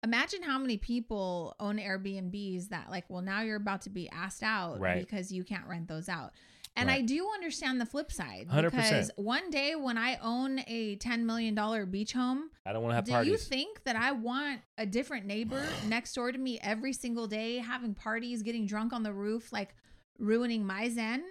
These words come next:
Speaker 1: I don't want that.
Speaker 2: Right.
Speaker 1: So I understand,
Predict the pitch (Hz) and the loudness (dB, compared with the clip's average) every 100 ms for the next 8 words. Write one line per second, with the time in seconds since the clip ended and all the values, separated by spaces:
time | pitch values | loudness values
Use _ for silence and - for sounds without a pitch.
0 | 370 - 339 349 - 226 196 151 131 - | -10 -6 -2 -2 -2 -2 -2 -4 -8 -10
1 | - 92 87 262 247 - 277 285 285 226 | -4 -2 2 0 0 -2 -2 -2 -2 -2
2 | - 262 269 240 208 190 185 190 | -4 -2 2 2 2 0 -2 -4